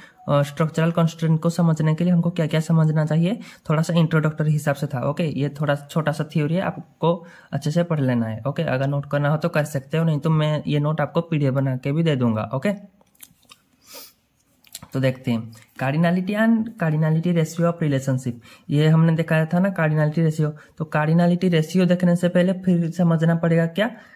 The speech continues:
कार्डिनैलिटी क्या है, ओके। ऐसे ही ब्रांचिंग होके सारा का सारा चीज़ रहता है, तो उसके हिसाब से आपको पढ़ना पड़ेगा अच्छे से। टीबीएमएस के इसी पार्ट से, मतलब इससे बाद में जो भी पढ़ेंगे उस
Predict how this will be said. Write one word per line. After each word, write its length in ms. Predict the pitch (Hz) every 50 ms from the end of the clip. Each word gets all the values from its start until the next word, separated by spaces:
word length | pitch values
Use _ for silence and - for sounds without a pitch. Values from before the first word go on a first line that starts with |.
| _ -
कार्डिनैलिटी 540 | 143 143 147 147 156 151 151 151 156 160 156
क्या 180 | 156 160 151
है, 160 | 147 147 151
ओके। 220 | 151 156 156 156 170
ऐसे 300 | 143 - 135 156 - 180
ही 60 | 175
ब्रांचिंग 460 | 151 160 151 139 131 139 160 170 165
होके 240 | 165 160 156 - 175
सारा 220 | 170 170 160 156
का 100 | 156 170
सारा 220 | 156 - 151 151 -
चीज़ 220 | - 185 185 190
रहता 280 | 175 151 139 131 - 117
है, 160 | 113 113 113
तो 120 | - 151
उसके 300 | 151 - 156 151 - 151
हिसाब 200 | 139 135 139 139
से 140 | 139 - 165
आपको 160 | 156 156 170
पढ़ना 320 | 165 - 156 139 135 131 131
पड़ेगा 340 | 123 135 127 127 123 - -
अच्छे 200 | 127 - - 117
से। 240 | - 110 110 110 - _ _ _ _ _ _ - - - - -
टीबीएमएस 460 | - 143 143 156 160 165 160 170 165 -
के 120 | - 175
इसी 320 | 170 - 165 165 - 180
पार्ट 280 | 175 180 - 170 165 165
से, 480 | - - 170 170 170 165 156 - - - _ _ - - - - - -
मतलब 280 | 156 156 160 165 - -
इससे 400 | 165 165 - - 185 185 180 175
बाद 280 | 170 165 160 156 156
में 120 | 170 170 165
जो 100 | 170 165
भी 60 | 165
पढ़ेंगे 320 | 165 160 143 147 156 175
उस 220 | 180 170 175 -